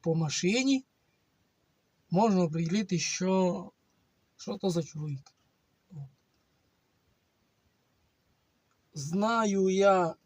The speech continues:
е, хазяїна даної машини, вже, яку ми знаходимося фактично з дитинства. Як я вже упоминав, то бувший камазіст.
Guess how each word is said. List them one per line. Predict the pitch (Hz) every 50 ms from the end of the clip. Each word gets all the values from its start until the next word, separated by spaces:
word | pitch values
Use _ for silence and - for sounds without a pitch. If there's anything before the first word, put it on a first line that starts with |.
| _ 170
е, | 170 170 170 170 165 165 156 -
хазяїна | 175 165 151 196 202 196 185 170 160 160
даної | 165 180 180 170 165 160 156
машини, | 147 151 143 - - 202 262 285 302 285 - _ _ _ _ _ _ -
вже, | 190 196 208 208 - _ _ _ _ _
яку | 175 175 - - 180
ми | 175 180 185 170 - _ _ _ _ _ _ _ _ _ _ _ _ _ _ _ _ _ _ _ _ _
знаходимося | 165 156 - 185 185 185 180 175 170 160 143 - 165 156 151 143 - _ _ _ _ _ _ _ _ _ _ _ _ _ -
фактично | 143 - 202 190 170 - 160 151
з | 143
дитинства. | 147 170 190 220 233 - - - 247 269 277 277 - _ _ _ _ _ _ _ _ _ _ - -
Як | 175 170 - 208
я | 208
вже | 185 170 170
упоминав, | 147 - 170 170 175 180 175 160 156
то | - 170
бувший | 160 175 170 151 - - 151
камазіст. | - 160 156 156 160 160 175 240 277 277 - - _